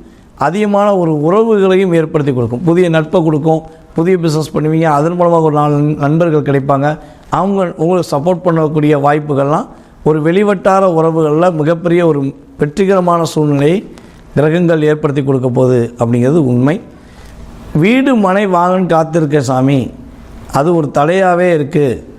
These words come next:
எனக்கும் வாங்க முடியல" அப்படின்னு நினைக்கிற கும்பராசி என்பர்களுக்கு வீடு மனை வாங்கக்கூடிய காலகட்டமாக,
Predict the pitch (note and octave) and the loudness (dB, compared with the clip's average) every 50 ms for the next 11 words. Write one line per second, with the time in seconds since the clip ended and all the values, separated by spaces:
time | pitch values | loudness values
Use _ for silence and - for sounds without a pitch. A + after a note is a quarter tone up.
0 | - - - C3+ D3+ D#3+ D#3 - G3 G3+ F#3 D#3 D3+ D#3+ E3+ F3 E3+ D#3+ D3+ D3+ | -12 -6 -2 -2 -2 0 0 0 0 0 2 2 0 0 0 0 0 0 2 2
1 | D3+ D3 C#3 C#3+ C#3+ C#3 C#3 C3 B2+ C3 C3 C#3+ D3 C#3+ C#3 C#3 C#3 C3+ D#3+ E3 | 2 0 2 0 0 0 0 -2 -4 -4 -2 -2 -2 0 0 0 0 0 0 0
2 | C#3 C#3 C#3 C#3+ D3+ D#3+ D#3+ D#3 C#3+ - D3 C#3 C3 C3 C3 B2 B2 B2 B2 A#2+ | 0 0 0 0 0 2 2 0 0 -2 -2 0 0 2 2 2 2 0 0 -2
3 | - F#3 G#3 - - - - - - - - - C#3 F3 G#3+ A3+ G#3 G#3+ G3 F#3 | 0 -2 -4 -4 -6 -14 -20 -20 -20 -12 -4 0 0 2 2 2 2 2 2 2
4 | F3+ F3+ F3+ E3+ D#3+ D#3+ D#3+ E3 D#3+ C#3+ D#3 D#3+ D#3+ D#3+ C#3+ C3 D3 D3+ D3+ C#3+ | 0 0 0 0 0 0 0 0 0 0 0 0 2 2 2 0 0 0 0 0
5 | C#3 A#2+ C#3+ C3+ C3+ C3 B2+ B2 C#3+ D#3 D3+ | 0 -2 -2 0 0 0 0 0 0 -2 -2